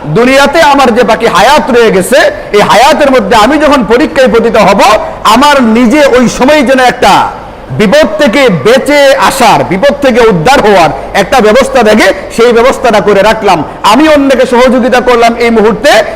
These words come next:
এরপরে আমি যখন এই অবস্থায় পতিত হব, আমাকে অন্যরা সাহায্য করবার জন্য দাঁড়াবে, এই দাঁড়াইবার ব্যবস্থা খোদ আসমান থেকে আসমানওয়ালা করবেন।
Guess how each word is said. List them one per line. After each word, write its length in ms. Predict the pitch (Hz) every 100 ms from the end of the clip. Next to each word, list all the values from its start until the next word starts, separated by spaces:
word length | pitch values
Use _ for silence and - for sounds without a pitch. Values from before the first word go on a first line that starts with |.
| - 190
এরপরে 320 | 240 220 254
আমি 280 | 196 262 285
যখন 240 | 262 269 247
এই 180 | 254
অবস্থায় 400 | 247 247 247 240
পতিত 320 | 180 214 254 226
হব, 220 | 190 240 381 - -
আমাকে 360 | 170 247 262 240
অন্যরা 400 | 240 233 233 220
সাহায্য 400 | 208 240 185 202
করবার 380 | 202 208 214 185
জন্য 180 | 208
দাঁড়াবে, 420 | 185 202 202 269 339 403 - - 220
এই 40 |
দাঁড়াইবার 520 | 185 202 240 262 240
ব্যবস্থা 400 | 190 233 226 240
খোদ 380 | 202 247 294 311 - -
আসমান 520 | 226 - 196 247 269 196
থেকে 180 | 214
আসমানওয়ালা 760 | 233 214 185 202 190 185 185 175
করবেন। 380 | 175 156 143